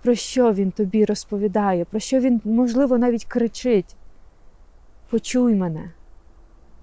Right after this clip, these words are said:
Почуй мене. Я хочу інакше. Я хочу, щоб ти побачила, яка я є, який я є насправді, новий». Це дуже глибокий процес, це дуже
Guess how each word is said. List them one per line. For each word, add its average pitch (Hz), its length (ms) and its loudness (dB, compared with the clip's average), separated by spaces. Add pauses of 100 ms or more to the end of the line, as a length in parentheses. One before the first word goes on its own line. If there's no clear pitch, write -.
(920)
Почуй 254 500 2
мене. 208 420 0 (100)
Я 233 300 0
хочу 247 420 -2
інакше. 208 680 -2
Я 196 180 -4
хочу, 220 540 -2 (920)
щоб - 220 -8 (180)
ти 262 200 4
побачила, 202 680 2
яка 185 300 -2
я 208 160 2
є, 185 400 0
який 202 440 -2
я 196 100 2
є 196 180 0
насправді, 202 720 -2
новий». 214 500 0 (1600)
Це - 180 -2
дуже 311 340 4
глибокий 247 520 0
процес, 220 540 -2
це 220 140 0
дуже 262 460 0